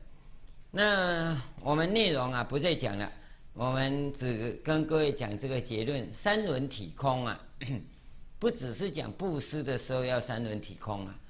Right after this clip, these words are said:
因为我们常常会遇到，为什么在布施的时候会三轮体空呢？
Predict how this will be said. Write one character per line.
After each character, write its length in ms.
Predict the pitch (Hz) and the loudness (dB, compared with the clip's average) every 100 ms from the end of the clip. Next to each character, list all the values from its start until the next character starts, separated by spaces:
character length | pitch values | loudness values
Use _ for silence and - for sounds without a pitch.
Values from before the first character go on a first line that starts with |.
| - - - | -14 -14 -10
因 100 | 123 | -4
为 140 | 151 143 | 0 0
我 180 | 127 | 0
们 240 | 113 120 123 | 0 -2 -2
常 220 | 123 147 | -2 -2
常 160 | 139 120 | -2 0
会 140 | 135 | 0
遇 160 | 135 131 | -2 -2
到， 220 | 131 120 | -2 -2
为 200 | 175 190 | -2 -2
什 100 | 127 | -2
么 140 | 123 | -2
在 100 | 131 | -2
布 240 | 156 165 151 | -2 -2 -4
施 160 | - | -4
的 160 | 139 131 | -2 -2
时 160 | - | -2
候 220 | 135 131 127 | -2 0 0
会 140 | 131 | -2
三 200 | - 123 | -4 -4
轮 160 | 117 110 | -4 -4
体 160 | - 85 | -6 -8
空 280 | 101 104 | -6 -6
呢？ 140 | 104 | -4